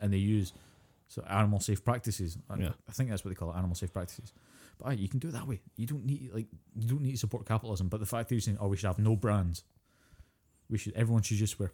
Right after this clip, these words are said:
Speaker 1: plain." It's like, but even if you're wearing a plain T-shirt, a company still made that. It is still a brand.
Speaker 2: Yeah.
Speaker 1: You can't be, right, but anyway, there's a, there's a fucking
Speaker 2: Yeah.
Speaker 1: side story of that.
Speaker 2: <laughs>
Speaker 1: I, I genuinely like screwing with him 'cause he's like, he, he always says stuff like, "Yeah, I th-, I'm genuinely pretty woke."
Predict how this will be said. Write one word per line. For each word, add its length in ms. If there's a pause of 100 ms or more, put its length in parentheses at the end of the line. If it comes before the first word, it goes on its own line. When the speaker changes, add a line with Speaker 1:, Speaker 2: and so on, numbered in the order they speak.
Speaker 1:
plain." 360
It's 180
like, 140
but 120
even 180
if 120
you're 100
wearing 280
a 60
plain 280
T-shirt, 320 (200)
a 60
company 340
still 240
made 220
that. 200
It 120
is 100
still 260
a 60
brand. 320 (280)
Speaker 2:
Yeah. 220
Speaker 1:
You 140
can't 260
be, 160
right, 240
but 80
anyway, 200 (120)
there's 180
a, 200
there's 160
a 80
fucking 240
Speaker 2:
Yeah. 80
Speaker 1:
side 120
story 200
of 100 (140)
that. 240
Speaker 2:
<laughs> 40
Speaker 1:
I, 40
I 20
genuinely 360
like 40
screwing 280
with 100
him 100
'cause 120
he's 180
like, 200
he, 320
he 100
always 240
says 160
stuff 220
like, 100
"Yeah, 100
I 100
th-, 140
I'm 120
genuinely 380
pretty 220
woke." 320